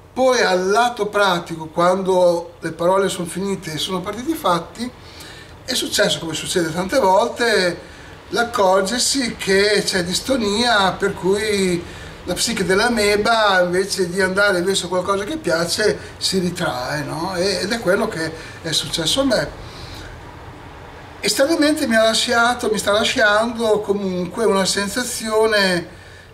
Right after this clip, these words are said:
di crescita, perché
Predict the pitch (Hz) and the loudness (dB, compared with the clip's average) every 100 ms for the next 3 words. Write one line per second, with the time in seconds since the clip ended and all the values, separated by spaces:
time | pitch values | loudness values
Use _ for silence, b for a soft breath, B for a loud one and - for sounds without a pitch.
0 | - 175 170 202 202 196 196 190 190 185 | -20 -12 -8 -4 -2 -2 0 0 0 -2
1 | 185 185 185 - - - - 285 311 - | -4 -6 -10 -18 -20 -12 -2 0 2 0
2 | 180 170 180 151 151 - - - - - | -2 -2 -2 -2 -4 -12 -20 -20 -20 -20
3 | - - - - - - 202 202 - 214 | -20 -20 -20 -20 -20 -2 2 2 0 0
4 | 208 208 208 202 202 196 | 4 4 6 4 4 0